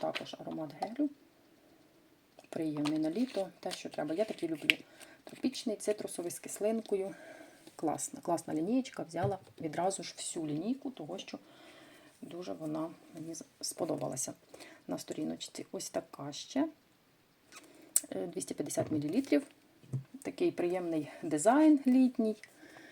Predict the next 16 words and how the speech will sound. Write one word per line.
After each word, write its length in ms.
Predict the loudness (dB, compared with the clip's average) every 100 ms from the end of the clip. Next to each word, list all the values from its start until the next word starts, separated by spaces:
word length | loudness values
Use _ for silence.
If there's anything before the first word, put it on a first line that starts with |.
| -20 _
Двісті 360 | -6 -6 -6 -6
п'ятдесят 440 | -4 4 4 6
мілілітрів 480 | 4 2 0 -2 -4
також 420 | -2 -2 -4 -4
гель. 380 | 2 6 6 4 0 -20 -20 _ -14 2
І 220 | 4 4 -2 -14
ще 300 | -12 -4 0
один 300 | 0 -2 -6
продукт 440 | -4 0 0 2 2
в 20 |
наборі, 360 | 2 4 0 -2
це 240 | -2 -2
був 240 | 0 -2 -4
спрейчик 420 | -8 -6 -6 -4
для 120 | -4
тіла. 300 | -4 -4 -6